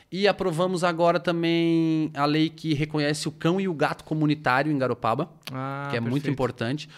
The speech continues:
Speaker 1: O que que é o cão comunitário? É aquele bichinho que vive numa região, ele não tem um dono específico,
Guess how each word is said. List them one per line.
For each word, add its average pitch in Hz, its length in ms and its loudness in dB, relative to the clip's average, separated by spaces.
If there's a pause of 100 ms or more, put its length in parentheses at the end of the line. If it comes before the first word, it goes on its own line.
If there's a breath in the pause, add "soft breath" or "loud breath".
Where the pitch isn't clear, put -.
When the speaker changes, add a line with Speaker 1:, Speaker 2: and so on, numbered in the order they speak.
(100)
Speaker 1:
O 143 60 -10
que 208 140 -6
que 208 100 -4
é 185 60 2
o 175 80 0
cão 165 180 -2
comunitário? 151 680 -2 (220 loud breath)
É - 80 -4
aquele 160 240 -4
bichinho 170 380 -8
que 160 120 -10
vive 165 300 -4
numa 165 220 -2
região, 143 600 -2
ele 151 140 -2
não 165 160 0
tem 170 160 -4
um 202 180 -2
dono 170 220 0
específico, 151 680 -4